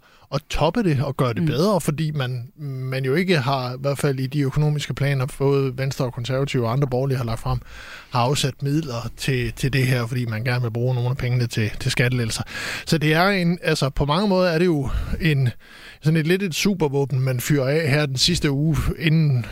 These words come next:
Speaker 1: øh, i valgkampen. Og det kommer sandsynligvis til at, til at dominere det, øh, det hele, men dermed ikke sagt, at det supervåben ikke har en, en masse, øh, ja, nedfald, eller hvad man skal kalde det, en masse problemer, når det her engang er overstået. Men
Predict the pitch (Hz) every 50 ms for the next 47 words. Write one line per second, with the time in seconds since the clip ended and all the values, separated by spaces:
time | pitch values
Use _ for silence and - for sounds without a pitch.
0 | - - - 151 160 151 139 135 135 135 135 139 156 151 - 147 135 135 127 113
1 | 107 _ - - - - - - - - - - 151 143 - 147 143 143 - -
2 | 135 123 - 196 190 170 147 127 127 135 127 - - 160 147 139 120 110 110 110
3 | - - 151 143 123 - - 151 127 127 127 123 123 143 151 143 120 110 - 123
4 | 113 110 110 104 - 104 104 101 104 104 104 - - - - 127 120 - 135 131
5 | 139 156 160 143 135 123 120 - - - - - - - 139 147 151 151 135 143
6 | 147 - 151 135 139 123 - 135 113 - - 139 131 - - 165 147 135 123 120
7 | 117 117 123 127 123 131 127 - 135 131 135 127 117 117 107 107 117 131 135 -
8 | 147 135 123 123 127 139 - 156 131 117 107 - - - - - 143 131 131 127
9 | 117 120 123 110 - - - - - - - - - - - - - - 156 165
10 | 160 - 165 143 139 143 156 156 143 127 135 147 160 - 156 143 - - 165 156
11 | 196 185 170 185 156 160 170 127 135 - - 151 143 151 160 180 175 160 135 127
12 | 131 127 135 135 143 147 147 135 135 135 139 139 113 113 135 147 - - 135 120
13 | 117 120 120 120 120 113